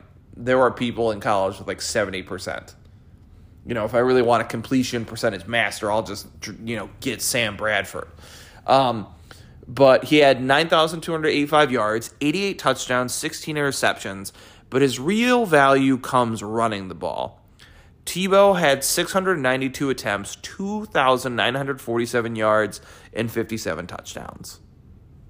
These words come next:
Amazing stats. His record in college was forty-eight and seven. He had two national titles and a Heisman. Uh, and, you know, whether you found him corny or annoying,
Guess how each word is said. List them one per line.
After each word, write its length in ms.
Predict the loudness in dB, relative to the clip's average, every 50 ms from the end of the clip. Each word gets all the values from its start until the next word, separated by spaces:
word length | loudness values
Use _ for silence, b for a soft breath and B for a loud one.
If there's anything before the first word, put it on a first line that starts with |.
| -20 -20 -20 -12 -6
Amazing 440 | -2 2 4 4 4 2 -2 -4 -6
stats. 500 | -6 -4 -4 -4 -4 -6 -8 -10 -12 B B B B B B B
His 320 | 2 4 4 4 4 0 -4 -6 -8 -4
record 480 | 2 4 4 4 4 4 2 2 2
in 100 | 0 -2
college 480 | 2 2 4 4 6 4 2 0 -2 -6
was 140 | -8 -8 -8
forty-eight 560 | -6 -2 -2 0 0 0 0 0 -2 -2 -4
and 120 | -4 -6
seven. 480 | 0 2 2 2 2 0 -2 -4 -6 -12 _ b b b b b b b b b b b
He 240 | -10 -2 2 4 6
had 360 | 6 6 6 4 2 -2 -4 -8
two 260 | -4 -2 -2 0 0
national 460 | 2 2 0 0 -2 -2 -2 -4 -4
titles 480 | -2 -2 0 2 2 2 0 -2 -4 b b b b b -2
and 180 | 0 0 2
a 60 | 0 0
Heisman. 540 | 0 -2 -2 -2 -6 -10 -14 -14 -16 -16 -18 -20 b b b b b b b b -8 -2
Uh, 340 | -2 -2 0 -2 -4 -4 -6 -10 -10 -8
and, 440 | -6 -6 -4 -4 -6 -8 -10 -6 -4
you 80 | -2
know, 120 | 0 0 0
whether 280 | 2 4 2 4 4
you 120 | 2 0 0
found 240 | 2 2 2 2 2
him 140 | 0 -4
corny 420 | -6 -4 0 0 0 2 0 -2 -2
or 180 | 0 0 0
annoying, 420 | 0 0 2 2 2 0 0 -2